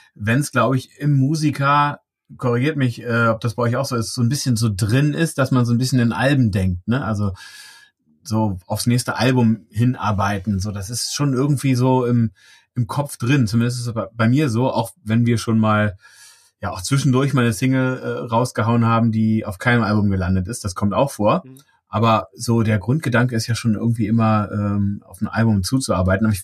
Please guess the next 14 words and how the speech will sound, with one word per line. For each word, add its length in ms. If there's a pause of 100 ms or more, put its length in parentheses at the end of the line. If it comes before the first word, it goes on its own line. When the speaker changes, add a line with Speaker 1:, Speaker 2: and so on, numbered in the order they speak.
(160)
Speaker 1:
find 300
das 380
natürlich 560
umso 240
cooler, 300
wenn 100
man 300
davon 320
frei 380
ist, 320 (420)
ähm, 340
und 180
sich 120
diesem 460